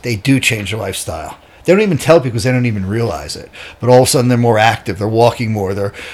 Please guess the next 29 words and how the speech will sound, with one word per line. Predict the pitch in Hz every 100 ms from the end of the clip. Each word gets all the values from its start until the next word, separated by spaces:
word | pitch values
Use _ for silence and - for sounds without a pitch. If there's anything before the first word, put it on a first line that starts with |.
| -
doing | 131 135 113
something. | - 123 117 110
They | 110
might | 117 117
go | 123
to | 110
the | 104
gym | 107 113 117
here | 123 107
or |
there. | 110 131
They | 160
might | 185 180
even | 156 147
not | 156 -
be |
going | 110 101
to | 92
the | 92
gym. | 110
They're | 127
just | 135 -
not | 135 -
sitting | - 143 135
on | 117
the | 110
couch | 127 143 -
all | 113
night. | 92 82